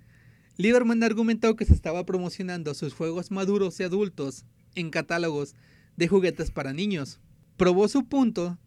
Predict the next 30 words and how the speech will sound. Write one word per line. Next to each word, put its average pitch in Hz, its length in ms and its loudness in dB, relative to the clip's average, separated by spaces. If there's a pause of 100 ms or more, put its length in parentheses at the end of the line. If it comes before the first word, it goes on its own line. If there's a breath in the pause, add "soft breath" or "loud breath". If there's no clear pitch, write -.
(120)
utilizando 185 580 2
un 202 80 2
plan, 220 320 -2
un 208 140 2
panfleto 233 460 2
de 214 100 2
Sega, 180 420 4
el 170 160 -2
cual 196 180 0
contenía 202 560 2
propaganda 185 580 0
de 175 120 -2
Night 202 260 -4
Trap, 151 220 -2 (280 soft breath)
junto 247 400 2
a 185 100 4
otras 202 280 0
propagandas 220 600 0
de 190 80 0
juegos 160 320 -2
para 202 180 0
niños 175 320 -4
como 139 280 -6
Sonic 175 320 -6
the 151 80 -4
Hedgehog, 180 680 -2
Gun-, 160 260 -10
eh, 139 240 -6
Gunstar 160 400 -4
Heroes 175 460 -4